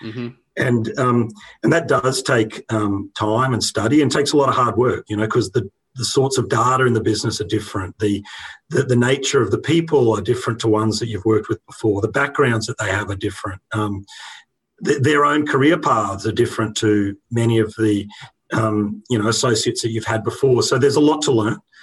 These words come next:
Speaker 2: Uh, the, the approach that, that I, I take is, um, is I'm very collaborative, um, Richard, and, you know, I, I, I do listen to people and take an interest in people,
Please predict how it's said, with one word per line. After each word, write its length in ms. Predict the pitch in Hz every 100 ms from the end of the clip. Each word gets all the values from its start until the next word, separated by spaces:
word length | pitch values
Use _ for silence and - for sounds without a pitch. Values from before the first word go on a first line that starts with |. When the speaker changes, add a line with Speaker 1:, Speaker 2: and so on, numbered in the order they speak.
| - - - _
Speaker 2:
Uh, 420 | - 127 131 127 127 - _ _ _ _ _ -
the, 140 | 139
the 180 | 127 147
approach 500 | 143 160 165 160 -
that, 220 | 143 104 - - _
that 140 | 120 120
I, 240 | 120 123 120 -
I 140 | 123 113
take 480 | - 127 123 110 - - _ - - - _ _
is, 580 | - 123 117 107 101 - -
um, 500 | 110 110 107 107 104 - _ _ _ _ _ _ -
is 280 | 180 -
I'm 140 | - 123
very 220 | 147 156
collaborative, 580 | - 110 107 139 165 - - _ _ _
um, 380 | 117 117 117 110 - _
Richard, 380 | - - 160 139
and, 280 | 120 117 - - -
you 80 | 127
know, 120 | 117
I, 80 | 120
I, 160 | 127 123 - -
I 120 | 123
do 200 | 113 139
listen 400 | 127 120 - 123 117
to 120 | -
people 380 | 123 113 123 113
and 100 | 107
take 220 | 110 120
an 60 |
interest 340 | 113 110 110 -
in 100 | 107
people, 460 | 110 113 120 107